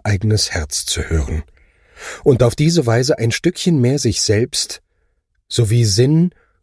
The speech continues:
und Orientierung im Leben zu finden. Der Ursprung des vorliegenden Textes war die Einladung von Publikforum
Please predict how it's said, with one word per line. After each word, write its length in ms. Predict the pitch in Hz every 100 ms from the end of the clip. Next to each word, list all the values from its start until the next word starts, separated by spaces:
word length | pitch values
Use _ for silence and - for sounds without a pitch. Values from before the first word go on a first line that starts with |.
| _
und 200 | - 131
Orientierung 760 | 127 123 135 131 - 165 95 90
im 180 | 90 85
Leben 280 | 82 78 82
zu 140 | -
finden. 480 | - 92 80 95 78 - _ _ _ _ _ _ _ _ _ _ _ _ _ _ _ _ _ _ _ _ _ _ _ _ _ _
Der 140 | 123
Ursprung 480 | 117 160 - 104 90
des 120 | 85
vorliegenden 600 | - 101 90 87 92 87
Textes 580 | - 110 - - 95 -
war 100 | 98
die 180 | 92 107
Einladung 640 | 104 113 110 110 107 110 107
von 320 | 107 101 98
Publikforum 1000 | - 107 120 - - 95 90 87 95